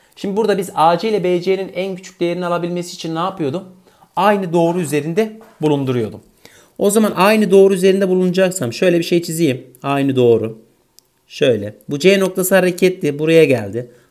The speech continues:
A'nın simetriği de neresi? Şurası. A üstü. Şimdi A'yı neye göre simetrik aldım? Y eşittir eksi x'e. O zaman hem yer hem işaret. Eksi sekize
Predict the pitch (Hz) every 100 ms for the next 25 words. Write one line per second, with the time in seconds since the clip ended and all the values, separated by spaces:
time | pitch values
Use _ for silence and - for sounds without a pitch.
0 | _ 135 151 175 190 190 - 185 180 180
1 | 190 185 180 190 180 - 185 175 127 -
2 | 120 131 - _ _ _ - 147 143 110
3 | - 113 113 - _ _ - 185 156 -
4 | - 131 165 202 214 208 - 147 170 208
5 | 208 190 - 165 147 - 147 156 180 175
6 | 160 - 170 156 - 147 135 - - _
7 | - - 165 165 165 143 180 190 196 214
8 | - 185 170 - 117 104 98 _ _ _
9 | _ 131 131 - 160 156 156 190